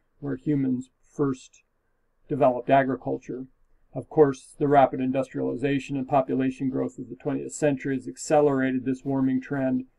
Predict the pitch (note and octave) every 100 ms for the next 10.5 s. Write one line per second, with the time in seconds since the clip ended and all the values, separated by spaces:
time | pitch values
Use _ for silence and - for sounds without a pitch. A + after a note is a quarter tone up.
0 | _ _ - C3 C3 C3 - D#3+ - D3
1 | C#3 C3+ C3 C3 - - C#3 C3+ - C#3+
2 | C3 - C3 - C3+ A#2+ - - C3+ B2+
3 | B2+ - _ _ _ _ - - D3+ C#3
4 | - D3 C3 B2+ C3 C#3 C3 C3 C3 -
5 | _ _ C#3+ B2+ B2+ - - B2+ - A#2+
6 | - - _ _ _ _ _ _ _ _
7 | _ _ _ _ _ _ D#3 F3 G3 E3+
8 | E3 D#3 C3 B2+ B2+ C3+ C#3+ C3+ B2 A2
9 | _ _ - C#3+ C3 C3+ - C#3 - -
10 | D3 D#3+ - -